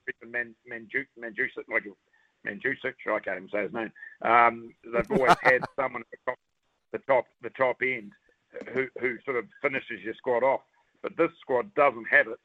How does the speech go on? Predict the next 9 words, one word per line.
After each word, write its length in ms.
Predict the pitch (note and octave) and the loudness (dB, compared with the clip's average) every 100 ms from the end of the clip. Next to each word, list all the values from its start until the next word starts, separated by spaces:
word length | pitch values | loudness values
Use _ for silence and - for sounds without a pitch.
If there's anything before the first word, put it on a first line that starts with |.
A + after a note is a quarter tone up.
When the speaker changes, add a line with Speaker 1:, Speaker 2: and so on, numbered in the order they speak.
| - | -12
Speaker 1:
so 80 | |
they 140 | A#2 B2 | -6 -4
don't 160 | C3 A#2 _ _ _ | -4 -6 _ _ _
need 340 | A#2+ C3 D3+ | -14 -10 -8
it. 100 | A#2+ - | -10 -10
They've 160 | A#2+ G#2 | -12 -4
got 220 | C#3 B2 _ _ _ _ - | -4 -4 _ _ _ _ -8
a 60 | A#2 | -8
midfield 520 | C3+ D#3+ - C3 | -4 -6 -6 -10